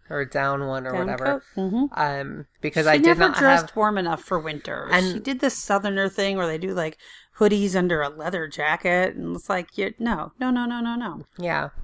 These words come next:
Speaker 1: So I did, I did actually, did actually end up getting a decent winter coat, especially
Speaker 2: Good.
Speaker 1: a girl winter coat, 'cause I had, like, a girl trench coat, and I,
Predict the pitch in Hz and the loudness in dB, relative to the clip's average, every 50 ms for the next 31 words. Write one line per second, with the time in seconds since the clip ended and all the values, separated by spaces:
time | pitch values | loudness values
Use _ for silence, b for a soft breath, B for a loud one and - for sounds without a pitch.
0 | - - - - - 190 190 190 185 190 196 190 190 185 175 - - 143 156 147 | -12 -10 -8 2 4 6 6 6 6 6 4 4 4 4 2 0 0 0 0 2
1 | 165 170 160 156 156 - - - - 151 151 151 147 147 147 _ _ _ _ b | 2 4 6 6 4 2 0 -8 -6 -4 -4 -4 -4 -6 -10 _ _ _ _ b
2 | b b b b b b b b b b b b - _ _ _ _ - 151 156 | b b b b b b b b b b b b -20 _ _ _ _ -2 0 2
3 | 147 147 147 143 - - - 147 143 139 139 139 139 _ _ _ - - 156 147 | 2 2 0 0 -2 -8 -6 -4 -4 -2 -4 -4 -6 _ _ _ -4 -2 -2 2
4 | 143 147 139 - 139 131 135 135 131 117 127 123 - - - - - 135 131 - | 2 2 0 0 -4 -2 -2 -2 -2 -4 -4 -8 -6 -10 -12 -12 -10 -10 -10 -8
5 | - - 123 120 131 131 - 185 240 254 349 330 220 160 170 175 160 147 147 139 | -6 -4 -4 -4 -4 -2 2 4 4 6 6 6 6 6 8 8 8 8 6 4
6 | 131 - 151 135 127 127 - - - 170 170 156 180 185 180 - 170 160 147 - | 4 2 2 0 0 0 -2 2 4 4 4 6 6 4 4 4 2 0 0 -2
7 | - 147 127 - 147 151 151 147 139 - - - 151 151 147 - - 165 160 151 | -6 -6 -2 0 2 2 2 2 -2 -2 0 2 2 2 0 -4 -2 2 2 2
8 | 156 143 143 139 127 127 | 2 2 -2 -6 -8 -8